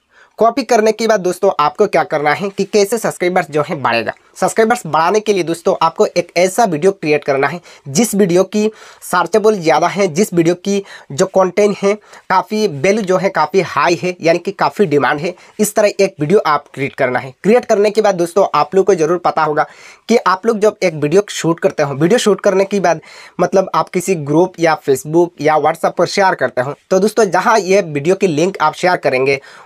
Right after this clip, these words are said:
उस बंदा ने सबसे पहले आपकी चैनल जो है सब्सक्राइब करना पड़ेगा। उसके बाद दोस्तों आपकी वीडियो जो है वॉच कर पाएंगे। तो आपको एक ऐसा वीडियो क्रिएट करना है।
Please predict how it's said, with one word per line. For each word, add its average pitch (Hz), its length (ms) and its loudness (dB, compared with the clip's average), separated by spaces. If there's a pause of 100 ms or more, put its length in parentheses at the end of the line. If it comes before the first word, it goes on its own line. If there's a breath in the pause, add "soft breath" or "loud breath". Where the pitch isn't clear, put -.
उस 262 180 2
बंदा 214 260 2
ने 233 120 0
सबसे 208 300 0
पहले 175 280 0 (100)
आपकी 160 260 0
चैनल 196 260 2
जो 165 140 -2
है 202 240 -4
सब्सक्राइब 208 380 0
करना 185 260 0
पड़ेगा। 151 360 0 (120)
उसके 220 260 0
बाद 220 180 2
दोस्तों 180 380 -2
आपकी 147 240 0
वीडियो 151 260 2
जो 170 140 2
है 202 120 -2
वॉच 156 320 0
कर 165 160 0
पाएंगे। 120 440 -2 (340 loud breath)
तो 208 60 4
आपको 208 340 0 (100)
एक 196 180 0
ऐसा 190 240 2
वीडियो 185 280 2
क्रिएट 185 300 0
करना 165 220 0
है। 180 120 -4